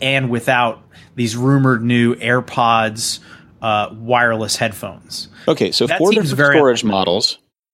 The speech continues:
Speaker 2: now becomes eight because you've got the different headphone options.
Speaker 1: Well, and there's rumors they're gonna have five different colors, too.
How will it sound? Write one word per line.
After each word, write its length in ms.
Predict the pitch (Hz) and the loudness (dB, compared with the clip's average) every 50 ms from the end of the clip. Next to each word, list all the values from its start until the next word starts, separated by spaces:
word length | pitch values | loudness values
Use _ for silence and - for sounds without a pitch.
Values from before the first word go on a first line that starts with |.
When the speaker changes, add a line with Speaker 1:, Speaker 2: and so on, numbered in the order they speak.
| _ _ _ _ _ _ - | _ _ _ _ _ _ -4
Speaker 2:
now 220 | 123 127 123 123 | 0 2 2 2
becomes 400 | 120 127 123 - 120 113 110 - - | 2 0 0 0 0 0 0 0 0
eight 260 | 143 139 131 - - | 0 0 0 -2 -2
because 240 | - 117 - 120 107 | -6 -6 -4 -2 -4
you've 100 | 113 107 | -2 0
got 160 | 113 107 - | 0 0 0
the 60 | - 107 | 0 -4
different 260 | 110 104 - 107 113 | -2 0 -2 0 0
headphone 360 | 131 123 120 - 104 95 95 | 0 -2 -2 -2 -2 -2 -2
options. 520 | 98 98 101 - - 90 101 143 170 - | -4 -6 -6 -6 -6 -4 -2 -2 -2 0
Speaker 1:
Well, 200 | - 156 139 143 | 0 0 2 2
and 100 | 143 143 | 2 2
there's 160 | 147 139 127 139 | 2 0 2 0
rumors 220 | 147 143 139 131 | 0 2 2 2
they're 80 | 139 127 | 0 0
gonna 100 | 127 120 | 0 -2
have 120 | 113 - | -2 -2
five 240 | - 139 123 123 113 | -2 -2 -2 -2 -4
different 260 | 110 101 107 101 - | -6 -12 -12 -12 -6
colors, 420 | - 156 135 101 87 71 - - | -6 -6 -6 -6 -10 -12 -12 -10
too. 300 | - 143 123 101 - - | -8 -8 -10 -10 -12 -20